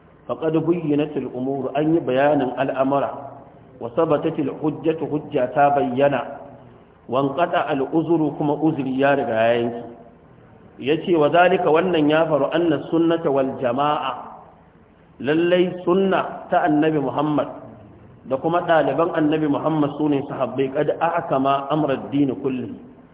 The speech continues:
sun kyautata al'amarin addini gabaki ɗayan shi, wa tabayyana lin-nasi, kuma ya bayyana ga mutane, fa 'ala an-nasi, abin da ya zama wajibi ga mutane yanzu shine al-ittiba, su bi hanyar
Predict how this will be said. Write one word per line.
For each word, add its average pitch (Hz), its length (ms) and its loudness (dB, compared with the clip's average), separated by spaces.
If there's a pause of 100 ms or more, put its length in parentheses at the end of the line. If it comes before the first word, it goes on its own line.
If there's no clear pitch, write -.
(400)
sun 175 300 0
kyautata 180 460 0
al'amarin 139 580 0
addini 131 480 -2
gabaki 113 460 -4
ɗayan 135 320 -2
shi, 127 180 -10 (840)
wa 120 120 -4
tabayyana 156 560 4
lin-nasi, 135 580 0 (800)
kuma 151 200 4
ya 170 160 8
bayyana 151 440 4
ga 131 120 -2
mutane, 127 560 -2 (720)
fa 120 140 0
'ala 165 180 6
an-nasi, 151 540 2
abin 156 340 0
da 147 80 2
ya 147 120 2
zama 143 200 2
wajibi 143 540 2
ga 135 100 0
mutane 131 460 0
yanzu 120 320 -4
shine 131 220 -4
al-ittiba, 120 1000 -6 (640)
su 131 80 -8
bi 143 80 0
hanyar 165 540 2